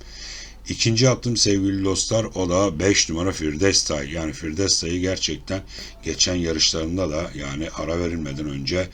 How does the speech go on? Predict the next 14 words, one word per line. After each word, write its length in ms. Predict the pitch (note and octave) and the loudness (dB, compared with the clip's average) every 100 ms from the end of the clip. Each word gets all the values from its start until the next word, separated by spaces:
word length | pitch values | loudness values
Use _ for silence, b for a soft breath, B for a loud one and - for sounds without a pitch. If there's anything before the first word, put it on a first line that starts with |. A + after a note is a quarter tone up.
| B B B | B B B
koşularında 640 | - D#2+ - E2+ E2 F2+ F2 | -6 0 0 0 0 0 0
da 120 | F2 | 2
sizlere 600 | - D2+ C2 D#2 F2 D2 | 2 2 -2 -2 -2 0
bank 320 | E2+ F2+ F2 | 0 0 -2
olarak 320 | E2 D#2 D#2 | -2 -2 -2
önermiştim 600 | E2+ E2+ D#2+ C#2 - F2 | -4 -2 -2 -2 -2 -2
ve 120 | D#2 D2 | -2 -2
de 160 | F#2 - B B B | -4 -6 B B B
beni 380 | E2+ E2+ F#2+ D#2+ | -2 2 2 2
yanıltmamıştı. 880 | D#2 F2 G2+ - D2+ C#2 - F2+ F#2 - B B - | 2 2 0 0 -4 0 0 0 -2 -6 B B 0
Yine 220 | G2 E2 | 2 2
de 160 | D#2+ C#2 | -2 -4
Firdestay'ı 760 | - D#2 D2 F#2 - D#2 D#2+ | -4 -2 0 2 2 2 2
sizlere 560 | D#2 F2+ D#2 C#2+ E2 F#2 | 4 4 2 -2 0 -2